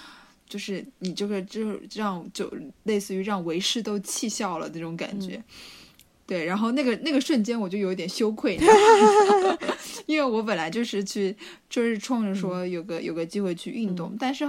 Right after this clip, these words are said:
Speaker 1: 仔细一想，确实我没有把舞蹈当成一个，怎么说呢？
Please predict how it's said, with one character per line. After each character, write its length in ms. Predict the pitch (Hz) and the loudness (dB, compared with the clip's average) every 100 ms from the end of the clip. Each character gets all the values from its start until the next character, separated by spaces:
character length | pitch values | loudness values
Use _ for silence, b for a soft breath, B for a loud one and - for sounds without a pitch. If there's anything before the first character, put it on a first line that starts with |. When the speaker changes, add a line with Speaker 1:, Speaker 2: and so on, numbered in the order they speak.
| 285 214 | -6 -10
Speaker 1:
仔 120 | - | -10
细 200 | 233 254 | -4 -4
一 40 | |
想， 200 | 247 175 | -4 -6
确 120 | 190 | -6
实 160 | 247 233 | -6 -4
我 80 | 202 | -6
没 140 | 165 | -6
有 100 | 175 | -10
把 320 | 175 151 - - _ _ _ _ _ _ _ _ _ _ - B B B | -8 -10 -10 -16 _ _ _ _ _ _ _ _ _ _ -20 B B B
舞 100 | 190 | -4
蹈 160 | 208 185 | -2 -2
当 220 | 185 196 | -2 -4
成 180 | - 180 | -4 -8
一 80 | 170 | -6
个， 340 | 170 160 - - | -6 -8 -10 -16
怎 140 | 214 | -16
么 60 | 190 | -14
说 180 | 165 | -12
呢？ 260 | 165 156 | -12 -12